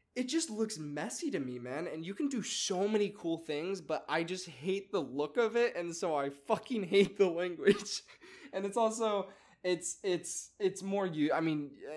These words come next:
in a lot of data science, you use Python with, like, NumPy and, and, and pandas and whatever, which is just, like, statistical graphs and <laughs> stuff like that. Actually, with this interview tomorrow, I think it's a data engineering position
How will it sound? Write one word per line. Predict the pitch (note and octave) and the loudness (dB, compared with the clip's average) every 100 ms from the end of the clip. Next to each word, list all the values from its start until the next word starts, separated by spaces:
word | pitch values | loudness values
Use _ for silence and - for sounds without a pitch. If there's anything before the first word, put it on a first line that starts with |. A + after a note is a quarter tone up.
| D#3 | -4
in | E3+ | -2
a | |
lot | E3+ F3 | 0 2
of | D3+ A#2+ | 0 -2
data | B2 A#2 B2 | -4 -4 -4
science, | C#3 C3+ C3+ C3+ | -4 -4 -4 -6
you | C#3 | -8
use | C3 C3+ | -8 -8
Python | C3 C3 C3+ C3+ C3+ C3 | -6 -4 -4 -2 -2 -4
with, | A#2 A#2 | -8 -8
like, | A2+ A#2 | -8 -8
NumPy | A2+ A2+ A2+ A#2+ A#2+ G#2 | -10 -10 -10 -12 -10 -10
and, | G2+ F#2 | -10 -14
and, | F#2 F#2+ G2 - | -14 -14 -14 -16
and | G2 - | -18 -16
pandas | - A2+ A#2+ A#2+ B2+ | -12 -10 -8 -8 -10
and | B2 C3 C3 _ _ _ - | -12 -12 -16 _ _ _ -4
whatever, | C#3 C3+ C#3+ | 0 2 2
which | C3 B2+ | 0 -2
is | A#2+ | -10
just, | A#2+ - | -12 -10
like, | F#2+ G#2 - - - | -8 -10 -14 -20 -20
statistical | - C#3+ C#3 B2 - - B2 A#2+ | -8 -6 -4 -6 -8 -10 -12 -8
graphs | A#2 G2+ G#2+ B2 | -4 -4 -4 -8
and | B2 | -10
<laughs> | |
stuff | C#3+ D3+ - | -8 -8 -6
like | D3 E3 | -6 -2
that. | D#3 D#3+ - - | 0 -2 -8 -6
Actually, | D3 D3+ C3+ | -4 -4 -4
with | C3 | -6
this | C3+ | -8
interview | - C3 B2+ | -10 -8 -8
tomorrow, | B2 A#2 A2 | -8 -6 -6
I | |
think | A2+ B2+ | -6 -10
it's | B2+ | -10
a | B2 | -10
data | A#2+ A#2 A#2 A#2 - | -10 -10 -8 -8 -10
engineering | A#2 A#2 A2 A2 | -14 -12 -12 -12
position | A#2 G#2+ G#2+ A2 A2 | -14 -14 -12 -12 -16